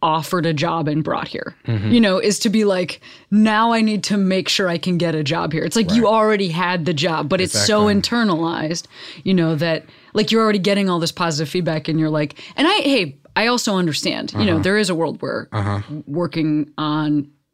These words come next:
Speaker 1: aesthetics
Speaker 2: Right.
Speaker 1: can benefit you out here in
Speaker 2: Right.
Speaker 1: Los Angeles. I'm not
Speaker 2: Right.
Speaker 1: Um,
Speaker 2: Well, what I would
Speaker 1: but, you know,
Speaker 2: say
Speaker 1: yeah, you're getting a positive, you're getting positive reinforcement, and you're like, "I wonder if I should double down on changing
Speaker 2: Correct.
Speaker 1: this thing about myself."
Speaker 2: Exactly. Well,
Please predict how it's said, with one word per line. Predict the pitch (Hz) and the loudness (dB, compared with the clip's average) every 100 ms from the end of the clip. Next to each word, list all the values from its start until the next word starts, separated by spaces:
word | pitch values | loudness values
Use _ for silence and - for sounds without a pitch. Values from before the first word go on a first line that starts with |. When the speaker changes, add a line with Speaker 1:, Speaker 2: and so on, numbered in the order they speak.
| _ _ - | _ _ -10
Speaker 1:
aesthetics | - - 147 - - - - | -6 -4 -4 -6 -6 -8 -6
Speaker 2:
Right. | 90 85 - _ | -6 -6 -12 _
Speaker 1:
can | - 170 | -4 -2
benefit | 165 151 - | -2 -4 -6
you | 143 | -4
out | 151 | -4
here | 147 | -4
in | 202 | -4
Speaker 2:
Right. | |
Speaker 1:
Los | - - | -4 -4
Angeles. | - - - | -4 -6 -6
I'm | 139 | -4
not | 147 - - | -4 -4 -8
Speaker 2:
Right. | 92 80 - - - - - - - - - | -8 -10 -16 -20 -20 -20 -20 -20 -20 -8 -4
Speaker 1:
Um, | 175 156 | -2 2
Speaker 2:
Well, | 190 185 175 | 2 4 0
what | - 160 220 | -2 0 2
I | 277 | 2
would | 247 320 | 2 0
Speaker 1:
but, | |
you | 320 | 0
know, | - 196 | 0 0
Speaker 2:
say | 151 | 0
Speaker 1:
yeah, | 151 370 | 0 0
you're | 214 190 | 0 0
getting | 240 254 233 | 0 0 0
a | |
positive, | 220 226 220 214 175 - - | 0 -2 0 -2 -4 -10 -10
you're | 202 196 | -6 -2
getting | 202 208 208 | 0 0 0
positive | 196 185 196 196 185 156 190 | -2 -2 0 0 -2 -4 -4
reinforcement, | 190 175 185 - 180 | -4 -2 -4 -2 -2
and | 170 | 0
you're | 170 165 | 0 -2
like, | 160 170 - | -4 -4 -2
"I | 220 | 2
wonder | 320 415 | 2 2
if | 427 | 0
I | 294 302 | 0 0
should | - 247 | 0 0
double | 185 226 254 | 0 2 2
down | 226 214 208 | 2 0 0
on | 190 | -2
changing | - 233 220 180 180 170 160 | -2 0 2 2 0 -2 -4
Speaker 2:
Correct. | - 117 202 | 0 0 2
Speaker 1:
this | 214 190 - | 0 0 -2
thing | 185 | -2
about | 185 175 | -2 -2
myself." | 208 220 - 311 | 0 0 0 0
Speaker 2:
Exactly. | 151 139 156 117 - - | 0 0 -2 -4 -14 -2
Well, | 196 208 196 190 175 | 2 4 4 2 0